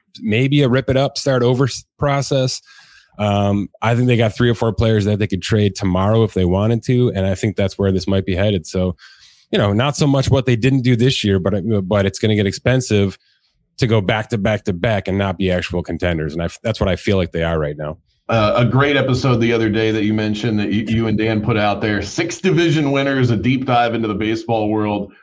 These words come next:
Speaker 2: Really good stuff. I listened to that, uh, get my, uh, get my update on, on everything going on with the six teams that were able to, uh, to clinch their division, which,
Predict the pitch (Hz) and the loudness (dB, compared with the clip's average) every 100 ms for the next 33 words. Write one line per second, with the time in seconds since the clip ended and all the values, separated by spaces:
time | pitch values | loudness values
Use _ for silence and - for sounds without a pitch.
0 | - 113 139 127 110 - 113 104 104 110 | -6 -2 0 0 -2 -2 -2 -2 -2 -2
1 | 117 117 110 104 113 107 104 98 95 92 | -2 -2 -4 -2 -2 0 0 0 0 -2
2 | 85 - _ _ 113 101 117 107 98 98 | -4 -8 _ _ -8 -4 -2 -2 -2 -2
3 | 92 92 113 107 101 107 110 98 - 104 | -2 -2 -4 -2 -4 -4 -4 -4 -4 -4
4 | 98 95 104 104 104 113 98 104 101 98 | -4 -4 -4 -2 -4 -4 -4 -2 -2 -2
5 | 101 98 95 101 110 95 - 113 101 98 | -4 -6 -10 -12 -12 -12 -4 -2 -2 -4
6 | 95 98 95 98 95 110 98 95 90 87 | -4 -4 -4 -6 -6 -2 -2 0 -2 -4
7 | 92 - 110 104 117 101 95 110 101 107 | -12 -6 -6 -4 -4 -4 -2 -2 0 -2
8 | 92 - _ 120 180 - - 156 | -4 -8 _ 0 2 0 -6 -8